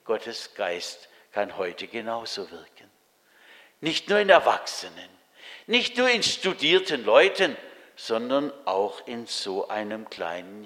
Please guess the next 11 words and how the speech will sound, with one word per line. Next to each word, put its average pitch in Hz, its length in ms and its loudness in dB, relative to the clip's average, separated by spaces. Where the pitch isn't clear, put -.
Jungen, 92 360 -18
dass - 240 -2
er 120 180 2
das - 540 -6
verkündigen 120 960 -8
soll, 90 360 -10
den 107 240 2
Menschen, 131 600 0
die 107 200 -10
da 98 260 -4
sind. - 340 -8